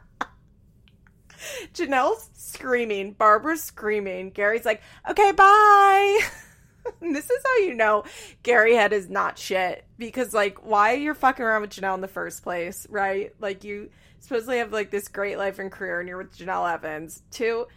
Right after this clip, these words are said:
you're listening to these two women scream at each other, and you are deeply comfortable.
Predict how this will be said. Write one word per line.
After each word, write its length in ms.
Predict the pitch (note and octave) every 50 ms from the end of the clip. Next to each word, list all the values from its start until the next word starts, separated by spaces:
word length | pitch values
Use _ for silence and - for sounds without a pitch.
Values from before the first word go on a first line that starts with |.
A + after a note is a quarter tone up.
| _ _ _ _
you're 240 | - A3+ A#3+ A#3
listening 500 | G#3 A3 A3 A3 - C#4+ C#4+ D4+ D#4 D#4+ D4+
to 100 | E4 D#4+
these 320 | A#3+ C4+ C4+ C4+ - -
two 100 | - C4
women 320 | A#3+ A3+ G#3 G3+ G3 A3 - _ _
scream 1160 | - - - - - - _ _ _ - A3 G#3+ G3+ G3 G3 G#3 A#3 C4+ D4+ D#4 E4 D#4 C#4
at 240 | - - F#3 F#3 -
each 260 | - F#3 F3+ E3+ -
other, 320 | F#3+ F3 E3+ F3+ F3 E3+
and 220 | D#3+ - - G3+ G#3
you 160 | A3+ B3+ -
are 320 | - G#3+ G3 G3 F#3 - - G#3+ F#3+ _ _
deeply 500 | - A3+ A#3 C4 - _ G#3 G3+ G3+ F#3+
comfortable. 880 | F3+ - - E3 F3 F3 _ - F3+ E3+ - D3+ C#3 A2 A2 A2 -